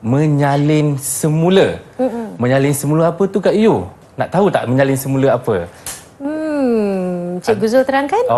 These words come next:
Speaker 1: Okey, baik, Kak Yuyu. Jadi, anak-anak murid di rumah, kita akan menyalin semula suku kata tertutup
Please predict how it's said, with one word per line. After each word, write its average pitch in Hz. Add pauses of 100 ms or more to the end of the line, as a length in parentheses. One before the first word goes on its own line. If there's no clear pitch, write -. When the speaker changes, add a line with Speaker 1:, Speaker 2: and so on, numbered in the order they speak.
(120)
Speaker 1:
Okey, 120
baik, 117
Kak 117
Yuyu. 117
Jadi, 120
anak-anak 131
murid 127
di 123
rumah, 151 (240)
kita 120
akan 135
menyalin 175
semula 156 (240)
suku 185 (160)
kata 151
tertutup 143